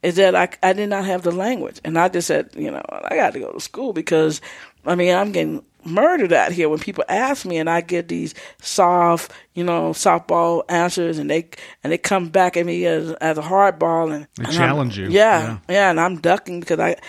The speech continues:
Speaker 1: I don't have, you know, the words to, to come back at them. It's very important when you're doing work, political based work,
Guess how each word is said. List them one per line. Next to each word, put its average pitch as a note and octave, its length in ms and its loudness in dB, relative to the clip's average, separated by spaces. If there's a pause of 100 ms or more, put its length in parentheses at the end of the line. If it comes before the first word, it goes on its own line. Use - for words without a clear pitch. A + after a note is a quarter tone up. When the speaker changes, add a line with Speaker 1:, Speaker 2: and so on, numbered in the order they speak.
(240)
Speaker 1:
I D#3+ 120 2
don't F3 160 2
have, E3 500 2
you E3+ 140 -2
know, E3 180 0
the E3 80 0
words E3+ 360 2
to, D#3+ 260 -4
to D#3 160 -10
come D#3+ 200 -6
back D#3+ 240 0
at - 120 -12
them. A3+ 320 -2 (160)
It's D#3 100 -2
very F3+ 300 4
important F3 600 0 (360)
when D3+ 160 0
you're D#3+ 80 -2
doing E3+ 280 2
work, D#3+ 260 0
political F3 460 0
based D#3+ 280 -2
work, G3 400 -2